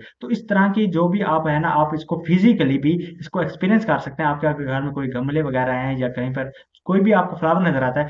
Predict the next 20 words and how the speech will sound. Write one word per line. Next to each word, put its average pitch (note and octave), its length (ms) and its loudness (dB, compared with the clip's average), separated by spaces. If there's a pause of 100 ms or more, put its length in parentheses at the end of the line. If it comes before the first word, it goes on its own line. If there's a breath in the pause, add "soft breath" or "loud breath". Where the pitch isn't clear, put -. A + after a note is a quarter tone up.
(160 loud breath)
तो G3+ 80 0
आप F#3+ 120 2
उसके F#3+ 200 0
flower F3 260 4
को F3+ 100 0
देखें D#3+ 320 -2
कि - 320 -8
वो F3+ 80 0
कौन G3+ 320 4
से F3 160 2
estimation C3+ 480 0
में B2 140 -2
है, A#2+ 80 -2
वो D3+ 160 -2
imbricate D#3 540 0
है, C#3 60 0
twisted C#3 420 -6
है, C#3 80 0
ओपन C#3 280 -2
है, C#3 100 -6